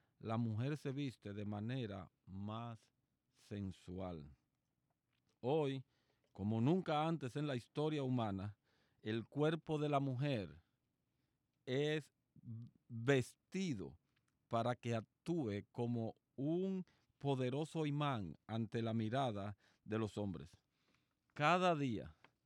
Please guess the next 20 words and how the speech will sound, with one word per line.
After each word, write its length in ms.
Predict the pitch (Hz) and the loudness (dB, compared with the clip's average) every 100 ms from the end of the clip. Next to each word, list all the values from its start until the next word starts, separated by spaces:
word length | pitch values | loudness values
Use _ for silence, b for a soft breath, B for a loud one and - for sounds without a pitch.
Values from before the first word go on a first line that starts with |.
| _ _ _ | _ _ _
millones 1080 | 113 120 135 143 135 120 147 175 202 196 160 | 0 2 6 6 4 4 4 6 4 2 2
de 100 | 151 | 2
mujeres 500 | 147 131 143 165 151 | 4 4 4 2 2
en 140 | 151 139 | 2 2
el 100 | 131 | 2
mundo 640 | 143 160 131 104 98 107 b b b | 4 4 2 0 -2 -6 b b b
se 240 | - 135 | 2 2
visten 640 | 135 180 - - 170 170 - | 4 2 0 -2 0 0 -4
expresa 1040 | - 117 - - 139 170 185 - 165 165 - | -2 -2 -4 -2 0 2 0 -2 -2 -2 -2
y 160 | 131 123 | 0 2
deliberadamente 1120 | 120 120 117 120 147 147 147 127 95 73 90 _ _ _ | 4 2 2 4 4 4 2 0 -2 -6 -10 _ _ _
para 220 | - 113 110 | 0 4 4
atraer 500 | 110 113 113 135 135 | 4 2 2 2 0
la 160 | 120 | 0
mirada 400 | 110 98 117 123 | 0 2 2 2
de 80 | 117 | 2
los 260 | 110 107 123 | 0 0 0
hombres 460 | 110 92 95 - _ _ | 2 0 -4 -6 _ _
a 160 | - 101 | -4 0
varias 540 | 117 131 127 110 | 0 0 -2 -4